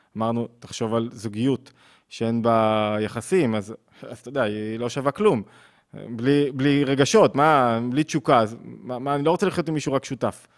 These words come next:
גם לאדם המאמין, בלי שיש לי רגש חי לבורא, זה, זה מין מציאות. אז יש בורא ויש אותי, אז מה? אז תודה רבה, שלום, אני אשלם אחר כך. אני, וי, וי, וי. חייב להרגיש את האהבה.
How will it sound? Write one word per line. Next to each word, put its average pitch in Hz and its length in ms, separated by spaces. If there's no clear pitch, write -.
גם 156 220
לאדם 160 380
המאמין, 131 560
בלי 160 80
שיש 180 200
לי 143 80
רגש 160 380
חי 196 300
לבורא, 127 420
זה, 135 200
זה 147 120
מין 143 260
מציאות. 107 280
אז 98 100
יש 113 120
בורא 117 220
ויש 117 200
אותי, 113 180
אז 101 120
מה? 110 140
אז 101 80
תודה 127 180
רבה, 131 240
שלום, 120 340
אני 107 80
אשלם 113 280
אחר 104 200
כך. - 280
אני, 110 260
וי, 120 180
וי, 110 160
וי. 101 180
חייב 127 300
להרגיש 131 240
את - 60
האהבה. 107 320